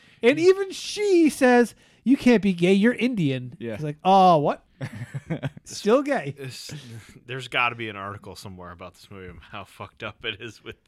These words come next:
Speaker 2: Yeah.
Speaker 3: L G B T.
Speaker 1: Now,
Speaker 3: Like, the, even, like, the lesson that is learned, like, I can understand, like, the parent,
Speaker 1: Yeah.
Speaker 3: like,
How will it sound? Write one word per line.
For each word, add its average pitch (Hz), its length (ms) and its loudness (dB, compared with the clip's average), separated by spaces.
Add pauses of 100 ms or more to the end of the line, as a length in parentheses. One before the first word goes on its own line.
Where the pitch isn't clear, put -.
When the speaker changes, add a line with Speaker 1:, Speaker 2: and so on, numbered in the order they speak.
(400)
Speaker 2:
Yeah. 95 180 -6
Speaker 3:
L 139 80 -6
G 123 160 -10
B 143 180 -14
T. 123 420 -12 (460)
Speaker 1:
Now, 214 220 -2
Speaker 3:
Like, 175 280 -6 (240)
the, 214 260 2
even, 349 280 -2
like, 262 220 -2
the 175 100 -4
lesson 160 500 -4
that 135 140 -4
is 117 140 -12
learned, 131 300 -6
like, 120 160 -6
I 120 140 -6
can 123 200 -14
understand, 117 400 -12
like, 98 140 -14
the 101 80 -18
parent, 101 420 -12 (560)
Speaker 1:
Yeah. 135 240 -12
Speaker 3:
like, 104 320 -12